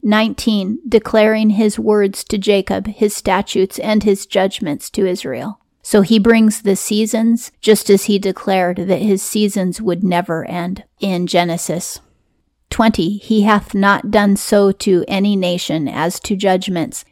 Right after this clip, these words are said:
They have not known them. Praise ye Jah. This is saying that the Lord did not give the commandments and the writings of the prophets to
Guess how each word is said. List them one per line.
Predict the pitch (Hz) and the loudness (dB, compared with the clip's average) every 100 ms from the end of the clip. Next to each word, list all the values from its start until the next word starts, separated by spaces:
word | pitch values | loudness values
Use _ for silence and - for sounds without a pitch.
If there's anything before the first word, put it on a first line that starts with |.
| _ | _
They | 202 190 | 4 6
have | 202 190 196 | 6 4 2
not | 196 190 - | 2 2 2
known | 208 196 190 | 2 2 0
them. | 175 170 180 202 - | 0 0 -2 -4 -6
Praise | - 214 196 - | 0 4 4 4
ye | 196 185 | -2 -2
Jah. | 185 190 170 165 170 _ _ _ _ | 0 0 2 0 -6 _ _ _ _
This | 233 240 277 | 4 4 4
is | 247 | 0
saying | - 196 196 196 | 2 2 2 0
that | 190 180 | 2 2
the | - | 2
Lord | 190 196 202 196 | 2 4 6 4
did | 190 180 185 | 2 0 0
not | 185 190 226 | 0 0 0
give | - 202 190 | 2 2 2
the | 190 196 | 0 0
commandments | - 196 185 175 180 185 190 - - - _ _ | 0 -2 0 -2 -2 -2 -4 -8 -12 -18 _ _
and | 208 202 | 2 4
the | 190 | 4
writings | 214 190 190 180 175 175 | 4 4 4 2 -2 -2
of | 190 190 | -2 -2
the | 165 | -4
prophets | - 196 180 - 156 - - | -2 0 0 -2 -6 -6 -14
to | - 214 190 170 | -4 2 4 4